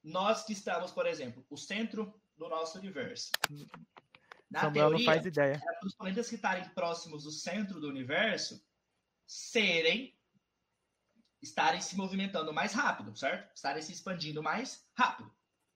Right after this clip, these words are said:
Speaker 1: Na teoria. E os planetas que estão mais distantes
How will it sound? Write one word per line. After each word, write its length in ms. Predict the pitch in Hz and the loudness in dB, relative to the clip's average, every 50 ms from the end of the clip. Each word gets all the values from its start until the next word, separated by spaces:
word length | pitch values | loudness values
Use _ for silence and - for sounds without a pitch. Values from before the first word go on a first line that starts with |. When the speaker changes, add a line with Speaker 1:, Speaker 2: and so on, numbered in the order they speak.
| _ _ _ _ _ _ _ _ _ _ _ _ _ _ _ _ _ _ _ _ _ _ _ - | _ _ _ _ _ _ _ _ _ _ _ _ _ _ _ _ _ _ _ _ _ _ _ -10
Speaker 1:
Na 120 | 120 120 | -10 -8
teoria. 420 | 120 165 185 220 208 143 - - - _ _ _ _ _ _ _ _ _ _ - | -6 -4 -4 -4 -4 -4 -6 -8 -12 _ _ _ _ _ _ _ _ _ _ -8
E 60 | 151 | -6
os 80 | 156 | 0
planetas 380 | - 254 247 240 226 214 226 214 | 4 4 6 6 4 2 -2 -4
que 40 | - - | -6 -4
estão 200 | - 185 160 156 | -2 0 0 2
mais 220 | 151 143 139 139 | 2 0 0 0
distantes 680 | 190 214 - - 185 156 151 175 240 254 - - - | 0 -2 -2 0 2 4 4 4 4 4 2 0 -2